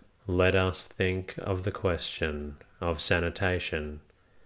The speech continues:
as a second necessity in considering any household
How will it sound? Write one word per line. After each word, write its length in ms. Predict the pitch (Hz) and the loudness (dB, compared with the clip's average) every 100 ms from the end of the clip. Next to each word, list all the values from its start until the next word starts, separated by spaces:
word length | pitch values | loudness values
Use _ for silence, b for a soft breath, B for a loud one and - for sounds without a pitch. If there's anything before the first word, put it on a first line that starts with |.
| b b _ | b b _
as 200 | 95 90 | 0 4
a 160 | 95 92 | 4 2
second 640 | - 104 98 104 95 87 | 4 4 4 0 -2 -2
necessity 960 | 104 98 - 113 - 87 80 78 78 78 - - | -2 0 2 0 2 0 2 -2 -4 -8 -8 -4
in 160 | 85 | -4
considering 800 | - 90 - 98 95 87 87 87 | -2 -4 0 2 4 2 2 -2
any 460 | 98 92 95 95 92 | -4 -2 0 -2 -4
household 880 | 85 90 90 87 - 90 90 90 | -2 0 2 0 -2 0 2 0